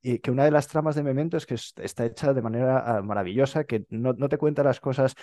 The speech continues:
del punto A al punto C, sino que al revés, empieza desde el final y, y te va cant-, te va contando cómo se llega a ese final,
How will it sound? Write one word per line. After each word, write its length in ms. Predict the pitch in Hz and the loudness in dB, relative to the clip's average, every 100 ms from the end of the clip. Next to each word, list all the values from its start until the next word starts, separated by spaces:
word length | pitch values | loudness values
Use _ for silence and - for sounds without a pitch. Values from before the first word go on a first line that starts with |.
| - - - | -18 -18 -10
del 380 | 120 120 117 117 | -6 -2 0 2
punto 340 | 131 123 120 | 2 2 4
A 160 | 123 123 | 4 4
al 220 | - 120 | 2 0
punto 440 | - 123 117 120 120 | -2 -6 0 2 4
C, 380 | - 190 196 330 | 6 6 6 0
sino 260 | - 120 | -2 -2
que 80 | 107 | 0
al 60 | 101 | 2
revés, 360 | 131 - - - | 4 4 0 -10
empieza 340 | 120 139 127 | -4 -2 0
desde 160 | 107 151 | 0 0
el 80 | |
final 380 | 156 175 190 208 - - - | 2 6 6 4 0 -14 -6
y, 300 | - 151 143 135 139 131 | 4 6 6 4 4 4
y 60 | 123 | 2
te 140 | 127 | 0
va 140 | 120 131 | 0 2
cant-, 280 | 131 123 127 | -2 -4 -2
te 80 | 120 | 2
va 120 | 123 | 2
contando 540 | 135 131 139 143 160 | 2 2 2 2 0
cómo 220 | 139 147 | 0 0
se 180 | 139 120 | 0 -2
llega 260 | 113 135 131 | 0 2 2
a 20 | |
ese 160 | 123 135 | 0 -2
final, 480 | 127 131 139 175 | 0 4 4 2